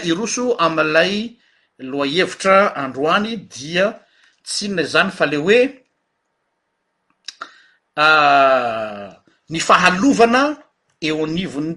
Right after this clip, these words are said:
tontolon'ny fiangonana. Fiangonana eto zany a, a, fiangonana rehetra,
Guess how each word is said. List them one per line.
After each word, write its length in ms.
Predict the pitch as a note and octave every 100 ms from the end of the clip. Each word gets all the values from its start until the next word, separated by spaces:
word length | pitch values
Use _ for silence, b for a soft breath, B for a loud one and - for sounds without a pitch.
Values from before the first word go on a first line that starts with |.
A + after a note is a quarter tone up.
| -
tontolon'ny 560 | D3+ - D#3 C#3 D#3 G3 - _
fiangonana. 580 | _ - B2+ C#3 D#3 G#2+ _ _ _ _ _ - B B
Fiangonana 460 | - C#3 D3+ F3+ G#3+
eto 100 | G#3+
zany 220 | G3+ G3+
a, 80 | C#4 b b b b b _ _ -
a, 400 | C3+ C3 A#2+ A2+
fiangonana 420 | - D3+ F#3 F3
rehetra, 440 | D#3 E3 F3+ -